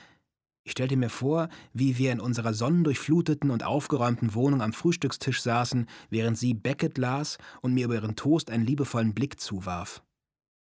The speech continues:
In Wirklichkeit hatten wir kein einziges Wort gewechselt. Sie lag unter einem schwitzenden Mann und die Prince-Single neigte sich dem Ende zu.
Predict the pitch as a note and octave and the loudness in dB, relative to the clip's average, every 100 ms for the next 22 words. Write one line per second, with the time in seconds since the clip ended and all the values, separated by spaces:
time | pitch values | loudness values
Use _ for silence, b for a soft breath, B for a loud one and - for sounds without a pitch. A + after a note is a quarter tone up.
0 | _ - A2+ A2+ C3 C#3 C3 A#2+ A2+ A2+ | _ -8 -4 -2 -2 -2 -2 0 -2 -2
1 | A2+ F#2+ A2+ A#2+ A2+ G#2+ A#2+ - G2 G2 | -2 -2 -4 -4 -2 -2 -2 -2 -4 -4
2 | - F#2+ - _ _ _ _ - A2+ C#3+ | -6 -8 -10 _ _ _ _ -8 0 2
3 | C3 A#2 C3+ C#3 A#2+ G#2+ G#2 - D3+ - | 4 2 0 -2 -2 -2 -2 -2 -2 0
4 | B2 A2 A2 C3+ D3 B B B - G2+ | 0 2 2 2 -2 B B B -8 -6
5 | G2+ - C3+ C3 C#3 B2+ A2 A2 - A2+ | -4 0 0 0 0 2 2 0 -2 -4
6 | A2 G#2+ F2+ A2+ G#2+ - F2+ | -2 -4 -2 -2 -2 -6 -10